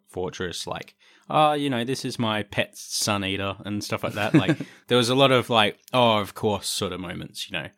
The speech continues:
Speaker 2: Yeah.
Speaker 1: So, like, it's amazing how it all comes together. Like, you just don't see the same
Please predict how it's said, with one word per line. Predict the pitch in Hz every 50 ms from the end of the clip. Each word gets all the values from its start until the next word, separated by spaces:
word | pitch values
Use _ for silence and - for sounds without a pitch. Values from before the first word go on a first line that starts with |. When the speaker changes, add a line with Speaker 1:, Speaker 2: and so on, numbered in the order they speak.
| - -
Speaker 2:
Yeah. | 113 110 101 78 92 92 -
Speaker 1:
So, | - - - 101 95 92 92 90 - _ _ -
like, | - 147 151 147 -
it's | 120 156 151 -
amazing | 160 160 156 165 160 151 139 135
how | 123 117 110
it | 107
all | 107 104
comes | - - 107 101 98 -
together. | - 90 95 95 92 - - -
Like, | - 95 98 - -
you | - 117 113 113
just | 120 135 - -
don't | 170 151 139 - -
see | - - - 131 120 120
the | 110 113 110
same | - - - 110 107 107 104 101 101 98 -